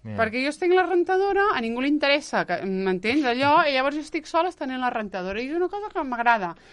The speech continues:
Speaker 2: Estic allà amb el solet, em
Speaker 1: A mi
Speaker 2: toca
Speaker 1: no
Speaker 2: el
Speaker 1: em mo-,
Speaker 2: sol,
Speaker 1: a mi no
Speaker 2: estenc
Speaker 1: em
Speaker 2: la
Speaker 1: molesta, perquè jo
Speaker 2: rentadora.
Speaker 1: me-, és el mo-, em poso el meu podcast i vinga a estendre.
Speaker 2: Veus? No,
Speaker 1: En
Speaker 2: jo no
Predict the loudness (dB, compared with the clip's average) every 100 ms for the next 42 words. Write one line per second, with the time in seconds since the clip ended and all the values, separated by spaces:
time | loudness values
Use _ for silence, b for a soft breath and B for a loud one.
0 | B -10 -4 0 2 0 -2 -4 -2 0
1 | 0 -2 -4 -4 -4 0 -2 0 2 4
2 | 4 2 0 0 0 0 0 0 -2 -2
3 | -2 -2 -2 -2 -2 -2 -2 -4 -4 -8
4 | -10 -10 -8 -8 -6 -6 -2 -2 -2 -4
5 | -4 -4 -12 -20 -20 _ b b b b
6 | -10 -8 -6 -6 -6 -8 -8 -8 -10 -8
7 | -6 -4 -4 -6 -8 -6 -2